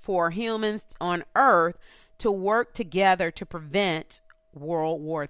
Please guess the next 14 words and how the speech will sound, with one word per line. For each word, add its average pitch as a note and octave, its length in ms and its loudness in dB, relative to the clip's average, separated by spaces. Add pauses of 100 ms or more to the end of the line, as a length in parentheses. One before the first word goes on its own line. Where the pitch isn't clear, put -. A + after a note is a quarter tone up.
Three F3 280 -8
from D3 200 -8
happening, D3+ 600 -6
and G#3+ 360 0 (200)
many C4+ 400 -2
things A3+ 260 -6
have F#3+ 100 -6
been F3 160 -6
put E3+ 160 -4
into D#3+ 180 -10
place C#3 500 -8 (320)
to G3+ 140 -4
help F3 320 2
that C#3+ 320 -2